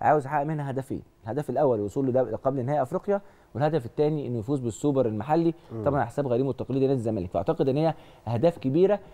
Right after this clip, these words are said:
Speaker 1: لكن المره دي الميزه ان في تمنتاشر يوم، يعني في فرق كويس جدًا.
Speaker 2: تمام.
Speaker 1: مفيش ماتشات
Speaker 2: طب
Speaker 1: محليه
Speaker 2: خلينا
Speaker 1: خالص
Speaker 2: نتكلم
Speaker 1: خلال
Speaker 2: على
Speaker 1: الفترة
Speaker 2: غريمه
Speaker 1: دي.
Speaker 2: النهارده، بلاش نتكلم على، يعني، النهارده الرجاء المغربي.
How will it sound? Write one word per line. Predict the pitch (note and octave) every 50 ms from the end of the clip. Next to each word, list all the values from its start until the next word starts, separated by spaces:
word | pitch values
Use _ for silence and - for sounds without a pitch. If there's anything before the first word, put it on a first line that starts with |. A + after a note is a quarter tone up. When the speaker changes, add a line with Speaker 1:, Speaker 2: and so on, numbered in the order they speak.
| - - -
Speaker 1:
لكن | A#2+ C#3 - D3+ C#3
المره | C3+ B2+ C3+ D3+
دي | E3 F#3
الميزه | E3 D3+ E3+ F#3+ F#3+ G3 G3
ان | - - A#2+ C3 B2+ B2
في | A#2 - C#3 C#3
تمنتاشر | - D3+ C3+ C3+ B2+ B2+ E3+ E3+ - D3+ C#3
يوم، | C#3 C3+ A2+ G2 F#2+
يعني | E2+ F2+ G2+
في | - -
فرق | C#3 D#3+ E3 - - A#2
كويس | - - C#3 D3 D#3 D3 B2+ -
جدًا. | C3 D3 D#3+
Speaker 2:
تمام. | - E3 E3 D#3 - - - - _ -
Speaker 1:
مفيش | - C#3+ E3 D3+
ماتشات | C#3 B2+ - C#3 C3
Speaker 2:
طب | -
Speaker 1:
محليه | C3 - - C3 D#3+ E3
Speaker 2:
خلينا | F#3 G#3+
Speaker 1:
خالص | B3 G3 A3 A3+
Speaker 2:
نتكلم | A3 A3 G3+
Speaker 1:
خلال | E3
Speaker 2:
على | E3+ D#3
Speaker 1:
الفترة | B2 - D#3
Speaker 2:
غريمه | F3 F3+ F3+ E3
Speaker 1:
دي. | C#3 B2+ -
Speaker 2:
النهارده، | B2+ B2 A#2+ A#2+ B2 C3+ B2 A2 F2+ G2+
بلاش | G2 A2 B2+ C3+ - -
نتكلم | A2+ - - C3 C3+ B2+ A2
على، | G2 G#2 G#2 F#2+ -
يعني، | - B2+ A#2 A#2+ B2+ C3 - -
النهارده | C#3 C#3+ C#3 D#3+ E3 D3 A#2+ A#2+
الرجاء | G#2+ - A#2+ B2 C#3+ B2 D#3+ E3 D#3+ B2+
المغربي. | B2 A2+ A#2 A#2 G2+ G#2+ A2+ A2 F2+ F2